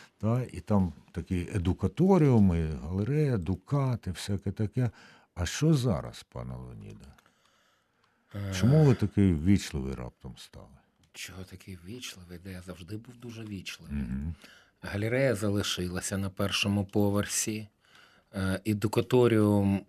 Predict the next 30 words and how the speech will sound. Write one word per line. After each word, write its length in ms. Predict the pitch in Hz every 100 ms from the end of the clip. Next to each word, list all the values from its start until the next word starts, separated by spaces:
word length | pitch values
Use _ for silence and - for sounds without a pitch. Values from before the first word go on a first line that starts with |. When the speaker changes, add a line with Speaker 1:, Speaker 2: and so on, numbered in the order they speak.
| -
Speaker 2:
закінчив 680 | 101 104 - 98 - 101 92
свою 440 | - 95 98 98
роботу 920 | 98 95 101 95 95 95 92 90 87 _ _ _
в 60 | -
сер-, 520 | - 104 101 101 101
десь 680 | 98 101 104 92 - - - - - 82 - - - -
в 140 | 95 92
липні. 680 | 101 104 101 120 123 139 - _ _ _ - - - - _ _ _ 95
Е, 40 | 95 95 92 92 92
ну, 240 | 107 123
а 40 |
потім 360 | 135 135 131 135
вже 140 | 110
всі 280 | 120 - 123
знають, 460 | 101 101 113 107 87
вже 440 | 87 95 92 92
Speaker 1:
Не, 340 | 90 76 - 110
Speaker 2:
якось. 280 | 123 104 127
Speaker 1:
не 100 | 135
всі 280 | - 135
знають. 440 | 104 87 76 78 -
Ваша 320 | 120 131 123
версія 440 | 110 107 - 110
подій 500 | 101 - - 139 143
впродовж 800 | 120 90 - - 104 104 104 -
хвилини, 500 | - - 98 82 76 78
а 40 |
потім 360 | 80 113 98 90
Олексій 360 | 85 76 - 82
Ковжун. 340 | - 69 69